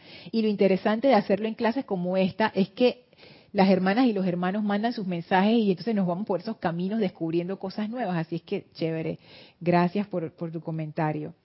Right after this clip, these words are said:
Lo que les quería decir acerca de la discordia y de no tenerle miedo a la discordia. Ustedes saben que yo empecé a pe-, hacerme la pregunta, ¿no? Estoy viendo aquí en mis notas dónde está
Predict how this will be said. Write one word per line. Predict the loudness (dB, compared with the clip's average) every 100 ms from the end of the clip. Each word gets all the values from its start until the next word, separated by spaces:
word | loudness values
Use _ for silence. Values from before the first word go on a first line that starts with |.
| _ _ _ _ _ _ _ _ -6
Lo | 0
que | 2
les | 2
quería | 2 2 2
decir | 0 -2 -2
acerca | 0 0 -2 2 2
de | 2 0 -4 -16 -20 0
la | 4
discordia | 4 2 -2 -2 0 -4 -6 -10 _
y | 0 2
de | 4
no | 2 -2
tenerle | 0 0 -2
miedo | -4 -4
a |
la | -2
discordia. | -4 -6 -8 -6 -6 -8 -14 -6
Ustedes | -4 2
saben | 0
que | 2 0
yo | 0
empecé | 0 0 0 0 0 -2 _
a | 2 4 2 0 -10 _ _ _ _ _ _ _ _ _ _ -4 4
pe-, | 4 6
hacerme | 2 4 0 2
la | 2
pregunta, | 2 -2 -2 -4 -4 -6
¿no? | -8 -14 _ _ _ _ _ _
Estoy | _ -2
viendo | 0 0
aquí | -2
en | -2
mis | -2
notas | -4 -4
dónde | -2 -4
está | -4 -4 -4